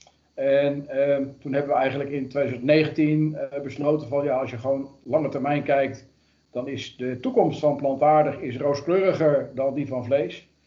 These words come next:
Dus laten we inzetten op, ehm, eh, op termijn, eh, volledig, eh, plantaardig worden. En eigenlijk op dat moment dat we dat besloten hadden, eh, raakten we onze grootste klant in het vleessegment raakten we kwijt.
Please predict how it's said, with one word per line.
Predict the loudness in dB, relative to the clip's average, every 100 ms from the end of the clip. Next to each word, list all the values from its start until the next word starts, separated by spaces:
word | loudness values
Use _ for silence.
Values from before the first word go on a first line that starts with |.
| _ _ -14
Dus | -2
laten | 2 4 2 -4
we | -4 -2
inzetten | 0 2 2 0 0
op, | -4 0
ehm, | 4 4 4 -2 -8
eh, | -8 -6 -4
op | -2
termijn, | 4 6 6 4 0 -6
eh, | -6 -6
volledig, | -4 -2 0 -2 -4 -12 _
eh, | -14 -10 -10
plantaardig | -6 -4 2 2 2
worden. | 2 0 0 -8 _ _ _ _ _
En | -10 0
eigenlijk | 2 2 0 -2
op | -4
dat | -4
moment | -2 0 0
dat | -4
we | -4
dat | -4 -4 -6 -18 -14
besloten | -2 2 2 2
hadden, | 4 4 2 -4 -12 _ _ _
eh, | -10 -8 -8
raakten | -2 0 0 -4
we |
onze | -8 -8
grootste | 2 2 2 -2
klant | 2 2 0 -8
in | -12 -10
het | -10 -6
vleessegment | 0 0 0 -2 -4
raakten | -2 -4 -6 -10
we |
kwijt. | -4 0 0 -2 -10